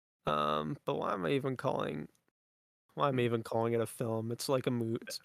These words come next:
Speaker 1: it's just a movie. It doesn't have the right to call itself a
Speaker 2: Yeah,
Speaker 1: film.
Speaker 2: the
Speaker 1: Uh, like,
Speaker 2: film.
Speaker 1: a film.
Speaker 2: It's
Speaker 1: Like,
Speaker 2: a
Speaker 1: it's to a
Speaker 2: soph-
Speaker 1: higher level.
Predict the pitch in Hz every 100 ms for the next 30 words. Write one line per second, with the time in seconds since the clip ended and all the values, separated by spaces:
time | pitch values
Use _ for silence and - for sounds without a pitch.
0 | - 160 190 - 123 110 107 117 117 120
1 | - 156 123 117 123 - - - - -
2 | 131 - 156 - 127 117 110 117 - 78
3 | - 110 98 98 101 113 - _ _ _
4 | _ _ - 139 - - 131 110 107 107
5 | 113 - - 143 156 147 - 147 131 -
6 | 123 120 120 113 113 117 117 120